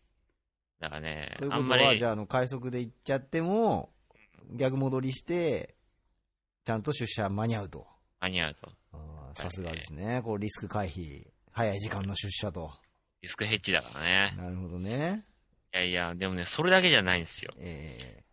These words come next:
Speaker 1: あの、うちの会社ね、あの、バス出してるんですけど、専用の。
Speaker 2: ええ、ええ、ええ。
Speaker 1: で、バスに乗り込んで、
Speaker 2: ほう。
Speaker 1: 駅から、
Speaker 2: ほう。
Speaker 1: その、会社に行ってね。
Speaker 2: ほうほう。
Speaker 1: で、会社にお-、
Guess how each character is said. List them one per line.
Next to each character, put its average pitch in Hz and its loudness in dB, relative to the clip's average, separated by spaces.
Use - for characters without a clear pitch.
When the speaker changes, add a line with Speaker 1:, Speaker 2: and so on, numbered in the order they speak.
Speaker 1:
あ 90 0
の、 90 -2
う 107 -10
ち 170 2
の 180 4
会 170 6
社 165 2
ね、 165 4
あ 120 8
の、 95 0
バ 135 2
ス - 0
出 120 6
し - -2
て 98 0
る 87 -2
ん 85 -4
で 85 -8
す - -8
け 82 -2
ど、 82 -8
専 90 2
用 87 2
の。 87 -2
Speaker 2:
え - -2
え、 113 -2
え - -2
え、 80 -8
え 92 2
え。 92 4
Speaker 1:
で、 90 0
バ 131 4
ス 151 -2
に 123 -4
乗 113 2
り 123 0
込 123 0
ん - -6
で、 123 6
Speaker 2:
ほ 107 -2
う。 - -20
Speaker 1:
駅 123 -4
か 113 4
ら、 131 8
Speaker 2:
ほ 101 -2
う。 - -20
Speaker 1:
そ 90 -6
の、 82 -4
会 113 4
社 110 4
に 107 2
行 101 -2
っ - -20
て 113 0
ね。 123 4
Speaker 2:
ほ 113 0
う - -10
ほ 90 -6
う。 - -20
Speaker 1:
で、 117 -2
会 156 4
社 147 4
に 139 0
お-、 156 0